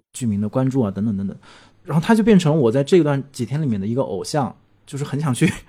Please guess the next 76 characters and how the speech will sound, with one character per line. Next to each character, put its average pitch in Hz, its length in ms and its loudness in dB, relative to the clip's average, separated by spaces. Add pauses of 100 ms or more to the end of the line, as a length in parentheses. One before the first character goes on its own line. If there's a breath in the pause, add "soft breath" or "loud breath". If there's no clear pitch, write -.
(180)
<laughs> - 400 -16
追 165 160 6
逐 117 160 -2
他。 107 180 -6 (280 loud breath)
但 170 260 4 (180)
昨 160 160 4
天 208 140 8
晚 156 100 6
上 113 80 0
在 151 120 2
翻 165 180 0
新 170 160 2
闻 123 100 2
的 139 60 0
时 131 80 -4
候， 123 320 -2
做 156 160 0
检 120 180 0
索 131 180 0
的 - 40 -12
时 - 80 -10
候 120 80 -2
又， 123 260 -2
又 135 120 -4
搜 143 180 -2
到， 127 240 -2 (100)
应 143 80 -10
该 147 120 -4
是 135 300 -4 (120)
观 143 160 -8
察， 139 100 -10 (360)
呃， 117 100 -16
Guardian 143 440 2
还 113 120 -8
是 - 100 -12
哪 98 140 -8
里， - 160 -10 (220)
有 107 120 -8
一 113 60 -8
篇 139 180 -4
报 147 140 2
道 - 300 -8
关 117 140 -2
于 104 60 -4
他 98 220 -10
的， 87 100 -16 (320 soft breath)
就 180 120 2
是 160 100 2
当 180 320 4
在 170 260 4 (380 loud breath)
巴 170 100 0
西 180 80 0
大 185 120 6
本 127 120 2
团 110 380 -4 (340 soft breath)
这 185 160 6
次 160 320 0
是， 139 540 -2
好 113 180 -6
像 135 380 -4
是 127 480 -10 (140)
来 135 200 -4
的 151 80 2
人 123 160 4
数 156 120 -4
是 - 100 -12
第 185 120 2
二 170 200 2
的， - 140 -12
除 123 160 -6
了 123 120 -2
阿 123 100 -2
联 113 120 0
酋 110 180 -8
以 101 80 -8
外， 87 240 -14